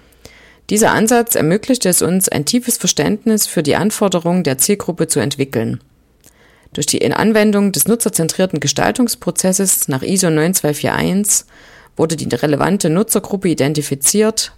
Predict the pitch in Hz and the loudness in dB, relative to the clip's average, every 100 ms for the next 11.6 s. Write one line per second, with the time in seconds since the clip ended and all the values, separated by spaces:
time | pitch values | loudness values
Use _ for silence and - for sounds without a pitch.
0 | _ 151 147 202 220 - 180 - 175 175 | _ -2 2 2 2 2 -2 -4 -2 0
1 | 170 - - - - - 151 - 220 - | 0 -4 -12 -20 -20 -8 -4 0 0 2
2 | 180 156 175 170 160 156 165 156 160 156 | 0 2 2 0 2 0 0 -2 -2 -6
3 | - - - - - 104 95 - - - | -8 -20 -20 -8 -4 2 2 2 0 0
4 | - - 165 175 139 - 120 123 131 - | 0 -2 0 0 0 0 0 0 0 -2
5 | - - - - - _ _ _ - _ | -2 -2 -4 -6 -10 _ _ _ -20 _
6 | - - - - 160 151 139 190 240 240 | -20 -20 -12 -4 0 0 2 2 4 4
7 | 165 139 175 214 202 202 - 170 180 175 | 2 2 2 2 2 2 2 0 0 0
8 | 139 139 156 160 214 208 151 151 151 160 | 0 0 0 2 2 0 0 -4 -2 -2
9 | - 196 196 175 147 143 175 202 196 165 | 0 -2 -2 -2 -2 0 0 2 2 2
10 | 131 139 151 180 156 156 139 147 147 143 | 2 0 0 -2 -2 -2 -2 0 -2 -2
11 | 143 139 - 156 175 208 | -4 -4 -2 0 2 0